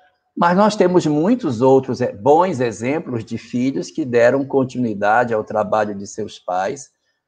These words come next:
administrando melhor suas nações e fazendo a prosperidade do reino. Então, alguns espíritos recebem, sim, essa responsabilidade. É uma característica da, da situação espiritual que eles estão. Essa é a primeira das razões, que eu disse que eram duas.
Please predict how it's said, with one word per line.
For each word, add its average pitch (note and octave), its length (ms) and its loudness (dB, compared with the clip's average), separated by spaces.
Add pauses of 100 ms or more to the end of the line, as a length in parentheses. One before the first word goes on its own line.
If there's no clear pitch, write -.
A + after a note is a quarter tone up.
administrando A#2 800 0
melhor A#2 480 2
suas G#2 260 -6
nações B2+ 460 -4
e E3+ 60 -8
fazendo B2 400 -2
a B2+ 60 0
prosperidade B2 760 -2
do C3+ 140 -4
reino. A#2+ 500 -2 (800)
Então, G3+ 220 4
alguns F3+ 300 4
espíritos C#3+ 400 2
recebem, F3 560 0
sim, A#2 180 -8
essa G#2 220 -4
responsabilidade. F#2 1160 -10
É G2 60 -6
uma A#2 220 -4
característica B2+ 1120 0 (680)
da, A2+ 460 2
da A2+ 140 -2
situação C3+ 440 0
espiritual B2+ 460 -2
que - 80 -10
eles A#2+ 160 -6
estão. A2+ 400 -6 (420)
Essa C3 340 2
é C3+ 40 6
a B2 80 4
primeira B2 480 2
das G#2+ 240 0
razões, G2 380 -4
que - 80 -10
eu - 20 -10
disse F#2+ 240 -16
que - 60 -6
eram G#2 180 -4
duas. F2+ 480 -14